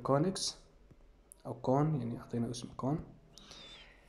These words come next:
آه، بهذا الشكل، ثم نقوم بعمل execute بهذا الشكل، ثم نقوم هنا بكتابة أكواد سيكوال، أكواد سيكوال. أوكي،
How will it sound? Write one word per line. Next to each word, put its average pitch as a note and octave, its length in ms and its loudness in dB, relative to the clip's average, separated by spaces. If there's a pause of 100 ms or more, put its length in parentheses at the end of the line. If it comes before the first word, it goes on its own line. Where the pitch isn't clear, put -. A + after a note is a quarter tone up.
(1500)
آه، E3+ 420 12
بهذا D#3 220 8
الشكل، G3+ 360 6
ثم F#3 200 8
نقوم F3 380 6
بعمل D3+ 500 8 (100)
execute C#3+ 920 2 (100)
بهذا B2+ 460 4 (300)
الشكل، G3 400 6
ثم G3 220 10
نقوم F3+ 280 4
هنا D3+ 460 6 (420)
بكتابة C#3 680 4
أكواد C3 540 6
سيكوال، A#2+ 500 2 (340)
أكواد C3 300 4
سيكوال. - 460 0
أوكي، E3+ 280 2